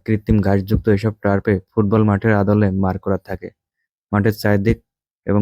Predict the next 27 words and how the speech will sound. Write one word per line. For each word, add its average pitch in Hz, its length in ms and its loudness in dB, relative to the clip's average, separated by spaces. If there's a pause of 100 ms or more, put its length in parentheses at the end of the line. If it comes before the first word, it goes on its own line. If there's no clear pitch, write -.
উপরে 107 340 2
বিশেষ 101 340 -2 (120)
ধরনের 107 320 2
নেট 101 300 2
দিয়ে 104 140 2
ঘেরা 92 260 -2
থাকে। 95 280 -8 (640)
সম্প্রতি 117 480 0 (540)
সময় 107 300 2
রাতের 104 380 2
বেলায় 104 300 0
ফ্লাড 101 300 0
লাইটের 107 360 2
আলোয় 98 260 -2 (320)
এসব 104 340 -2
মাঠে 101 300 0 (180)
জমে 98 220 0
উঠছে 98 280 -4 (180)
বিভিন্ন 101 340 0
টুর্নামেন্ট। 101 440 -8 (840)
পাঁচ 120 240 0
বছর 117 240 2
আগের 107 260 0
তুলনায় 107 440 2 (200)
দশ 107 240 2
গুণ 107 220 2
বেড়েছে 104 400 0